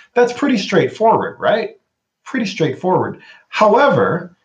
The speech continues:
there are some cups that are made out of crystal that go for an enormous amount of money, and there's plastic cups that go for one cent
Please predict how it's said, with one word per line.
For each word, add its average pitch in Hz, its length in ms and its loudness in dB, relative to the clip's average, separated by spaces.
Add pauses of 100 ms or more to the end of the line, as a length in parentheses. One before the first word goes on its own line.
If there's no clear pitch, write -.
(160)
there 240 280 4
are 214 60 2
some 208 360 2
cups 156 260 0
that 156 140 0
are 151 80 2
made 139 180 0
out 139 180 0
of 131 80 -6
crystal 127 440 0
that 123 100 -2
go 120 160 2
for 131 160 -2
an 120 60 0
enormous 120 540 0
amount 107 280 -2
of 107 60 -4
money, 107 320 0
and 131 140 0
there's 131 180 -2
plastic - 500 0
cups - 240 -2
that 127 120 -8
go 123 120 2
for 117 200 -2
one 131 280 2
cent 143 460 0